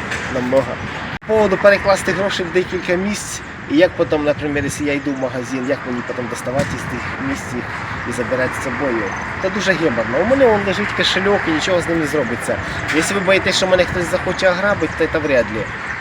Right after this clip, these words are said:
В Буенос-Айрес я не поїхав, то там можуть дати по голові, ограбити, забрати гроші, телефон. От, собственно, за цим, наверное, туди і треба їхати, якщо хто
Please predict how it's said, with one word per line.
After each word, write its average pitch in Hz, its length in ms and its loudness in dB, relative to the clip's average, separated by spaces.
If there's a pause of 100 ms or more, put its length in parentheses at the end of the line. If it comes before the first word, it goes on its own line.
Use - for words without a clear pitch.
(600)
В 151 40 0
Буенос-Айрес 170 600 4
я 160 80 4
не 156 80 4
поїхав, 165 540 0 (240)
то 208 80 -2
там 196 220 4
можуть 139 260 0
дати 135 220 4
по 143 60 0
голові, 139 420 0
ограбити, 127 440 -2
забрати 117 260 -2 (100)
гроші, 147 180 -4 (100)
телефон. 117 400 -4 (720)
От, 123 80 -8
собственно, 151 360 0
за 147 120 -2
цим, 147 200 -2
наверное, 131 260 2
туди 127 260 0
і 127 40 2
треба 120 220 -2
їхати, 110 320 -6 (220)
якщо - 200 -10
хто 110 160 -12